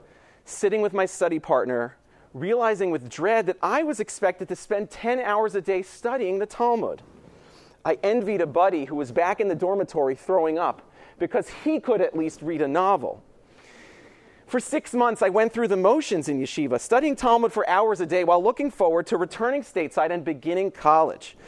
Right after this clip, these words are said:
A sports nut, I was planning on becoming a lawyer so I could represent millionaire athletes. This was my big career aspiration. And then after six months and a change of instructors, something changed for me. My new Rebbe started to teach me Talmud with an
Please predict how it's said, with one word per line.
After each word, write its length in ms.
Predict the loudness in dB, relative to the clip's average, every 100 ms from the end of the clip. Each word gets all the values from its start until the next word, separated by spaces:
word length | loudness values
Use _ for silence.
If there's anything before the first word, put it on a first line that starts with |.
| -20 -4 2
A 60 | 2
sports 560 | 0 -4 0 0 -2
nut, 260 | 0 2 2
I 160 | 0 0
was 160 | -2
planning 400 | -2 2 2 2
on 100 | 0
becoming 340 | -2 -2 -2 -2
a 60 |
lawyer 400 | -2 0 0 0
so 160 | -2 -2
I 160 | 0 0
could 180 | 0 -2
represent 500 | -2 -4 -4 -6 -4
millionaire 560 | -6 -4 -4 -4 -4
athletes. 440 | -8 -10 -16 -20 -14
This 200 | -12 -12
was 120 | -10
my 260 | -8 -6 -8 -12 -6
big 220 | -4 -2
career 300 | -2 2 2
aspiration. 640 | 2 0 -2 -2 -4 -12 -20 _ -20 -20 -20 -20 -20 -16 -4
And 120 | 0
then 120 | 2
after 360 | 2 0 -2 -6
six 360 | -6 -6 -6 -4
months 500 | -2 -2 -8 -18 -20 -6
and 140 | -4
a 40 | -4
change 340 | -4 -4 0
of 120 | -2
instructors, 800 | -2 -2 0 0 -2 -4 -6 -14 -20 _
something 360 | -6 -4 -4
changed 400 | -6 -4 -4 -6
for 140 | -8 -10
me. 200 | -10 -16 _ _ _ _ -20 -20 -20 -20 -2
My 140 | 0
new 180 | 2 2
Rebbe 280 | 2 2 0
started 380 | 0 2 4 2
to 80 | -4
teach 380 | -6 -8 -6 -4
me 200 | -4 -4
Talmud 520 | 0 2 4 2 0
with 140 | -4
an 100 | -6